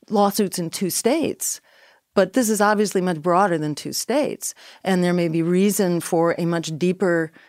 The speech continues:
examination of what's gone on in this election with our voting machines. And obviously, we need to take steps to protect ourselves and our voting system going forward.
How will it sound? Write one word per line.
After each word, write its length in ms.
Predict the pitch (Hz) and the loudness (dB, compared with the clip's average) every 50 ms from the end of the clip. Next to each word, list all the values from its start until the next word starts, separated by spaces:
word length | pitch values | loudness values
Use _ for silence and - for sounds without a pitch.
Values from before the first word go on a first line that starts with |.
| _ _ _ | _ _ _
examination 840 | - 185 170 151 175 160 160 170 160 151 143 135 - - 208 214 | -6 -4 -2 0 0 0 0 0 0 -2 -2 -2 -2 -2 0 -2
of 240 | 226 - 190 180 160 | 0 0 -2 -2 0
what's 320 | 175 175 190 190 - - - | 0 0 0 0 -2 -8 -8
gone 380 | 180 175 180 165 170 170 170 | -2 -2 0 0 0 0 0
on 360 | 160 151 151 151 151 156 147 139 - _ _ _ | 0 2 2 2 0 -2 -2 -6 -10 _ _ _
in 200 | _ - 175 160 | _ -4 -2 -2
this 120 | 160 151 - | -2 -2 -2
election 440 | 160 131 131 127 - - 160 143 | -2 -2 -2 -4 -4 -4 -4 -2
with 120 | 147 143 - | -2 -2 0
our 120 | 151 143 | 0 0
voting 280 | 139 156 147 147 147 147 113 | 0 0 0 0 0 -2 -2
machines. 420 | - - - - - - - - - - - - - - | -2 -4 -4 -4 -6 -6 -8 -10 -12 -14 -14 -16 -16 -6
And 480 | - 190 175 165 165 160 156 156 156 - _ - | -2 0 2 2 2 2 0 -2 -2 -4 _ 0
obviously, 800 | 185 196 226 220 214 190 170 160 - - 175 156 156 160 156 151 | 2 2 2 2 2 0 -2 -2 -4 -4 -4 -2 -2 -2 -4 -4
we 220 | - - 180 170 | -6 -6 -4 -4
need 220 | 160 180 190 196 190 | -2 -2 -2 -2 -4
to 80 | 185 | -8
take 300 | 170 - - 180 151 - | -10 -8 -8 -8 -6 -6
steps 540 | - - - 277 285 269 233 214 - - - - - - - - _ | -8 -4 0 2 4 4 4 2 0 -10 -14 -14 -16 -20 -20 -14 _
to 180 | - - 214 196 | -4 -2 -2 -2
protect 580 | 190 - 185 180 - 190 254 294 - _ - | 0 -2 -4 -2 0 0 0 0 -2 _ -12
ourselves 720 | - - 165 170 151 156 - - - 185 180 175 202 202 | -4 -2 0 0 0 0 0 0 2 4 4 4 4 2
and 140 | 190 190 190 | 0 0 2
our 80 | 180 175 | 0 0
voting 400 | 165 156 185 180 190 190 185 185 | 2 2 2 2 2 2 -2 -4
system 460 | - - 175 156 - - 170 160 - - - - - _ | -4 -4 -4 -4 -2 -4 -4 -4 -4 -8 -14 -20 -20 _
going 300 | - 202 180 170 170 165 | 2 2 2 2 0 -2
forward. 420 | - - 226 208 214 202 165 127 | -2 0 0 2 2 2 2 0